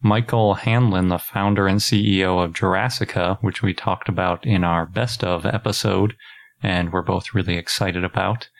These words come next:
unfortunately died on February ninth of twenty sixteen, and his funeral was on the twenty-seventh of February in Camberwell, London. He was a well-known science journalist,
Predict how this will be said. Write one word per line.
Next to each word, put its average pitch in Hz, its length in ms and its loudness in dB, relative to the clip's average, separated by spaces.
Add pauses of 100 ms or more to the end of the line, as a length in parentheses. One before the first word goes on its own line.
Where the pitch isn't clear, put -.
(220)
unfortunately 98 640 0
died 92 500 0
on 90 480 0
February 92 440 0
ninth 95 580 -2 (440)
of 92 240 0
twenty 101 240 0
sixteen, 107 600 0
and 92 100 0
his 90 120 -4
funeral 104 460 2
was 101 160 0
on 98 160 2
the 92 220 -2
twenty-seventh 107 580 0
of 95 140 -2
February 90 720 -2 (500)
in 90 380 0 (140)
Camberwell, 92 1080 0
London. 95 560 2 (540)
He 117 160 2
was 101 720 2
a 113 120 2
well-known 104 500 4
science 104 480 -2
journalist, 113 600 0